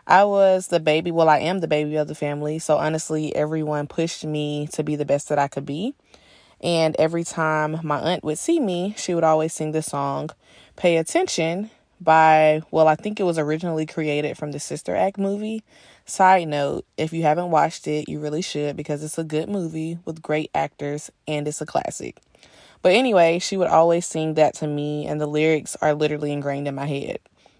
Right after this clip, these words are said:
"If you want to be somebody, if you want to go somewhere, you have to wake up and pay attention." So that was a big motivation for me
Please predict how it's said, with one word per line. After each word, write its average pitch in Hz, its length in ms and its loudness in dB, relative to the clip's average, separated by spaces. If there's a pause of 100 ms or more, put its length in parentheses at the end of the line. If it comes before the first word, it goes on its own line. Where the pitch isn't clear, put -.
(380)
"If 180 140 -2
you 175 100 -2
want 170 180 2
to 208 80 -4
be 185 140 -2
somebody, 170 720 0
if 170 140 -8
you 160 100 -4
want 156 200 -4
to 165 80 -6
go 151 140 0
somewhere, 151 560 -6 (400)
you 185 80 0
have 175 160 2
to 165 80 0
wake 143 240 0
up 143 260 2
and 156 140 -6
pay 147 160 -4
attention." 220 640 -6 (640)
So 185 180 2
that 185 160 6
was 226 120 0
a 233 40 0
big 190 220 0
motivation 160 480 -2
for 208 160 -6
me 226 300 -4